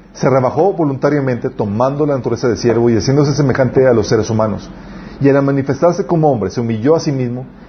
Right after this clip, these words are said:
y se hizo obediente hasta la muerte y muerte de cruz. ¿Está haciendo la voluntad de Dios? Sí. ¿Implicó humillación? Sí. ¿Implicó sacrificio? Sí. ¿La gente lo estaba alabando porque estaba yendo al, al,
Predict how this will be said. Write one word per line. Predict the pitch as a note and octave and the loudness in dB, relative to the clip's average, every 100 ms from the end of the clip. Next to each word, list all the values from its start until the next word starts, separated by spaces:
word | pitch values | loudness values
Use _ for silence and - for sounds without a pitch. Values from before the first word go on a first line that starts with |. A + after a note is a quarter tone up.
| - | -8
y | |
se | - C#3 | 0 2
hizo | D3 E3 | 4 2
obediente | C#3+ B2 B2 B2+ | 2 0 0 -2
hasta | - | 0
la | G#2+ | 0
muerte | G2+ B2 C3+ C#3 | 2 2 2 0
y | |
muerte | B2 B2 B2+ | 2 0 0
de | A#2+ | -2
cruz. | A#2 F#2+ - - - - - - - - - - - - - - - - - - - - - - | 0 -4 -6 -20 -20 -20 -20 -20 -18 -18 -18 -18 -18 -20 -18 -18 -16 -18 -18 -18 -16 -16 -16 -14
¿Está | - E3 | -2 2
haciendo | E3 F3 | 4 4
la | E3 | 4
voluntad | F3+ | 4
de | E3 | 4
Dios? | F#3+ G3+ - - - | 4 0 -8 -20 -18
Sí. | - A2+ E2+ - - - - - - - - - - | -6 -4 -4 -8 -16 -16 -16 -16 -18 -18 -18 -8 -2
¿Implicó | A#2+ C3 | 0 4
humillación? | E3 F3 D#3 E3 D#4 - - - - | 6 6 4 2 0 -4 -18 -20 -20
Sí. | - C3 G#2+ | -6 -2 0
¿Implicó | G2+ F3 D3+ | 2 2 4
sacrificio? | E3+ D#3+ D#3 E3+ F#3+ F#3+ - | 4 2 2 2 0 -2 -10
Sí. | - - G#2 - - - | -6 -2 -2 -4 -12 -4
¿La | C3 | -2
gente | C#3+ D#3+ | 0 2
lo | E3+ | 2
estaba | D3 D#3+ | 4 4
alabando | E3 B2+ B2+ D#3 | 4 0 0 -4
porque | D3 A#2+ | -4 -4
estaba | A#2+ C3 C3+ | 0 2 2
yendo | C3 C3 | 0 -2
al, | C3+ B2+ - | -2 -4 -2
al, | A2+ G#2 G2+ | 2 2 0